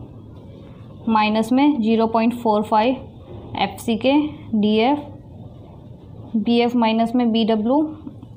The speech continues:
upon में ज़ीरो पॉइंट थ्री सिक्स एफ़ सी के बी डब्ल्यू, ठीक है, ऐसे हम निकालते हैं actual neutral axis।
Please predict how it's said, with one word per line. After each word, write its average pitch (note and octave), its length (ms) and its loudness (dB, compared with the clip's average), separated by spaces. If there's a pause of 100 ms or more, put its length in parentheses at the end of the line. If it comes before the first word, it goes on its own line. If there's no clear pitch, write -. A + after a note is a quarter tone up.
(580)
upon A3 320 4
में D4 340 4
ज़ीरो A3 280 4
पॉइंट A#3+ 340 2
थ्री A3 240 2
सिक्स C4 360 0 (500)
एफ़ G3 160 0
सी A3+ 220 0
के C4+ 140 2 (1040)
बी G#3 180 2
डब्ल्यू, F#3+ 300 0 (2250)
ठीक A#3 200 0
है, F4 80 2 (800)
ऐसे G#3 220 4
हम A#3+ 80 6
निकालते A#3 420 4
हैं D4+ 140 6
actual A#3 220 2
neutral A3+ 320 4
axis। G3+ 420 0